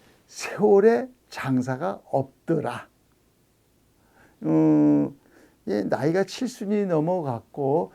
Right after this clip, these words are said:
슬금슬금슬금 이제 몸이 아파지고 뭐 이래저래 주위에서 뭐, 어?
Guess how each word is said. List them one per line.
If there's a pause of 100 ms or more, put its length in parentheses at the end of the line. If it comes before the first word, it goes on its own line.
(160)
슬금슬금슬금
이제
몸이
아파지고
뭐
이래저래
주위에서
뭐,
어?